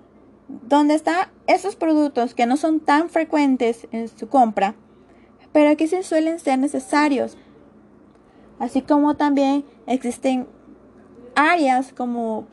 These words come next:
el área de bebé, maquillaje, productos de cocina, etcétera, que están hechas para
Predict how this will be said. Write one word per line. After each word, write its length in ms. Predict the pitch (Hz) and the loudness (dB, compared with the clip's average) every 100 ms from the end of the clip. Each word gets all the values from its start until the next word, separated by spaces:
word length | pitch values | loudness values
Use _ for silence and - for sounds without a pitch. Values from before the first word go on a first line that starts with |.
| - | -16
el 120 | - 254 | -2 0
área 180 | 247 | 2
de 60 | 269 | 2
bebé, 500 | 247 226 240 294 320 - - - - - | 2 0 0 -2 -4 -10 -20 -20 -20 -8
maquillaje, 840 | 233 - 226 254 262 285 269 294 - _ _ | -6 -6 -2 0 0 0 -2 -4 -10 _ _
productos 380 | 269 269 262 302 | 0 0 2 2
de 100 | 302 | 2
cocina, 600 | 240 - 254 247 247 311 - _ _ _ _ - - - | -2 -4 -4 -2 -2 -4 -10 _ _ _ _ -20 -20 -18
etcétera, 640 | - - 320 302 240 277 311 _ _ _ _ - _ _ _ - - - - - - - - - - - - - - - - - - - - | -8 -2 -2 2 2 2 -2 _ _ _ _ -20 _ _ _ -20 -20 -20 -20 -20 -20 -20 -20 -20 -20 -20 -20 -20 -20 -20 -20 -20 -20 -20 -14
que 100 | - | 0
están 420 | 294 - 277 294 320 | 0 2 2 4 2
hechas 380 | 311 320 330 - - | 0 -2 -4 -6 -4
para 360 | 311 339 359 | -2 -2 -4